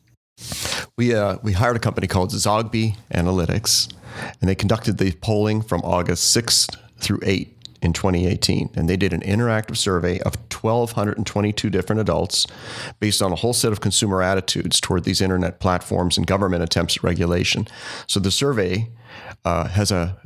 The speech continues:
com-, a margin of error of plus or minus two point eight percent. And all of the survey questions and answers are available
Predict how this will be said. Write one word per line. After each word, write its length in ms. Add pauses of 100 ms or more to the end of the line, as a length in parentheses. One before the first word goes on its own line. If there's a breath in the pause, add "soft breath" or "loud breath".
(120)
com-, 320
a 100
margin 400
of 100
error 280
of 100
plus 240
or 40
minus 320
two 140
point 260
eight 200
percent. 420 (380 loud breath)
And 120 (100)
all 240
of 60
the 80
survey 380
questions 640
and 100
answers 440
are 100
available 640